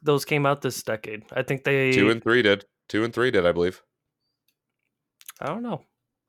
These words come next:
Speaker 1: I'm
Speaker 2: Fact check me.
Speaker 1: I'll fact check you right fucking now.
Speaker 2: Fact check the shit out of me.
Speaker 1: I'm gonna fact check the fuck out of you. Let me see here.
Speaker 2: Oh my god.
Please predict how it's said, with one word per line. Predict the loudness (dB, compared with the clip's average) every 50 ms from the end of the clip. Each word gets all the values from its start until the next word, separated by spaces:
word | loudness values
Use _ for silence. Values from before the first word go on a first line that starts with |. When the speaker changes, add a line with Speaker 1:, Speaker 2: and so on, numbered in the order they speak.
| _ -2
Speaker 1:
I'm | -2 0 2
Speaker 2:
Fact | 2 0 0 0 0
check | 0 0 0 0 -4
me. | -10 -10 _ _ -20 -20 -12 -4
Speaker 1:
I'll | -4 -4
fact | -2 0 0 0 0 0 0
check | -2 -2 0 -2
you | 0
right | 2 2 2 0 0
fucking | -4 -6 -6 -4 -6 -8 -6
now. | -4 -2 -2 0 0 -2 -2
Speaker 2:
Fact | -2 -2 -4 -4 -4 -8
check | -2 -2 -2 -2 -2
the | -4
shit | -4 -4 -2 0 2 2
out | 2 2
of | 0 0
me. | 0
Speaker 1:
I'm | 0 2
gonna | 2 2 0
fact | 0 -2 0 0 0 0 0 -4
check | -4 -2 -2 -2 -2 _
the | -6 -6 -6
fuck | -8 _ _ _ _ _ -2 2 4 4 4 2 0
out | 0 0 0 0
of | 0 -2
you. | -4 -6 -8 -14 _ _ _ _ -4
Let | -2 0 0
me | 0 -2
see | -4 -6 -6 -6
here. | -6 -6 -6
Speaker 2:
Oh | -8
my | -8 -10 -10 -12 -12
god. | -10 -8 -6 -6 -6 -6 -8